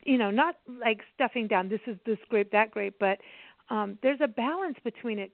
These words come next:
to get folks to kinda understand and to go on a, a learning adventure. I look at wine tasting as a safari. You know, it's like,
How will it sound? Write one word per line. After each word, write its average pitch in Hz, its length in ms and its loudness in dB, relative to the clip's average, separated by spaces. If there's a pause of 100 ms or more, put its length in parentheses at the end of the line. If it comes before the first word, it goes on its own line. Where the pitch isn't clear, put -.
to 226 200 -8 (400)
get 262 180 2 (100)
folks 233 240 -6 (100)
to 226 100 -6
kinda 214 320 -6
understand 226 540 -4
and 226 200 -2
to 233 120 -4
go 214 240 4
on 240 120 0
a, 196 180 -2 (440)
a 247 80 4
learning 339 340 2
adventure. 208 560 0
I 302 200 4
look 339 200 -4
at 240 100 -2
wine 220 260 0
tasting 208 420 -6
as 196 100 -10
a 185 160 -10
safari. 185 580 -4 (540)
You 233 160 2
know, 196 200 -2
it's 196 140 -12
like, 208 280 -2